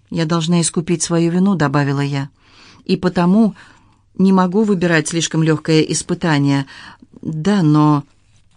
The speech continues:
после переворота ее мать заняла более низкое положение. Почему же И не может подняться?» «Куда подняться?» «Я не знаю,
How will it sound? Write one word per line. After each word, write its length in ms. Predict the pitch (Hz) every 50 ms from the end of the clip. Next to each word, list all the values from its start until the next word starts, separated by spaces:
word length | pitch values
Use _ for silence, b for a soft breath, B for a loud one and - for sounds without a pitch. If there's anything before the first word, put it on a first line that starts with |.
| _ _ _ _ _ _
после 300 | - 330 - - 254 220
переворота 600 | 214 226 214 208 202 202 202 214 220 208 - 185
ее 200 | 180 180 185 185
мать 220 | 190 196 185 165
заняла 340 | 165 180 185 185 180 190 185
более 280 | 175 180 190 185 185 185
низкое 340 | 185 185 175 - 190 185
положение. 680 | 185 185 185 185 190 202 208 233 247 208 170 156 147 139 B B B B B B B B B _ _ _
Почему 440 | - 185 175 - - 190 190 190 185
же 180 | 170 180 185 190
И 480 | - - - - 214 202 165 143 - -
не 200 | 151 151 151 143
может 300 | 143 139 131 131 127 -
подняться?» 680 | - 143 139 131 135 135 135 131 131 - - - 127 _ _ _ _ _ _ _ _ _ _ _ _ _ _ _ _ _ _ _ _
«Куда 420 | _ - 233 226 202 240 226 190 151
подняться?» 760 | - - 143 139 135 135 139 135 131 131 - - - - - _ _ _ _ _ _ _ _ _ _ _ _ _ _ _ _ _ -
«Я 180 | 165 156 151
не 140 | 147 151 147
знаю, 560 | 143 147 151 160 185 202 202 180 160 143 147